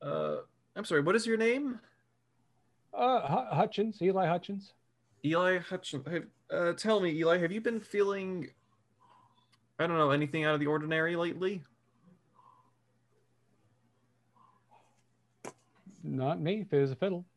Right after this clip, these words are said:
Speaker 2: Never felt better. <coughs> Um, <coughs> that's, uh,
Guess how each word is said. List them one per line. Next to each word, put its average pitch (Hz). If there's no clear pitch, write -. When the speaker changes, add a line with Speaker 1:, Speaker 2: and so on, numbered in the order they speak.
Speaker 2:
Never 139
felt 160
better. 180
<coughs> 1077
Um, 143
<coughs> -
that's, 165
uh, 135